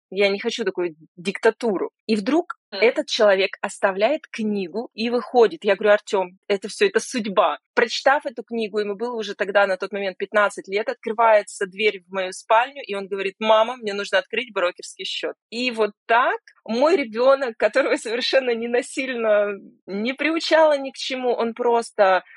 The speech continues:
Speaker 1: рос в той обстановке, когда мама чем-то занимается, он стал сам этим заниматься.
Speaker 2: Слушай, ну это очень крутая история. Знаешь, что удивительно?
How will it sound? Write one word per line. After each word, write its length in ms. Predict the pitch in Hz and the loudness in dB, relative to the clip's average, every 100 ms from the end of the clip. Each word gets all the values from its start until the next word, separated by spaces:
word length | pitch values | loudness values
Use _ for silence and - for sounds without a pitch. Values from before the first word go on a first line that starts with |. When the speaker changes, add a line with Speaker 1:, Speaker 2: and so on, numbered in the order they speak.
| - | -2
Speaker 1:
рос 300 | 214 247 - | 2 2 0
в 80 | - | 0
той 160 | 220 | 2
обстановке, 720 | 196 - 214 220 226 202 - | 2 2 2 2 -2 -4 -6
когда 340 | 170 185 185 196 | -4 -2 2 2
мама 320 | 202 208 175 | 2 0 0
чем-то 360 | - 196 196 214 | -6 -8 -8 -12
занимается, 640 | 254 349 466 453 - 311 | -10 -2 0 0 -2 -2
он 260 | 285 302 - _ _ | 0 -2 -4 _ _
стал 360 | - - 214 196 | -10 0 2 2
сам 360 | - 240 247 285 | -2 0 0 -2
этим 300 | 196 202 185 | -6 -4 -6
заниматься. 600 | 190 196 190 151 - - - _ | -8 -8 -4 -4 -6 -12 -20 _
Speaker 2:
Слушай, 300 | - 220 214 | -2 0 2
ну 80 | 214 | 2
это 120 | 226 | 6
очень 480 | 214 202 202 - 185 | 6 6 6 4 0
крутая 460 | - 175 180 175 170 | 2 2 4 6 4
история. 680 | - 196 220 262 208 175 | 2 4 4 6 6 4
Знаешь, 360 | 180 185 240 302 | 2 2 2 2
что 180 | - 208 | 0 2
удивительно? 840 | 185 185 196 202 196 170 160 160 | 4 4 2 4 2 2 0 0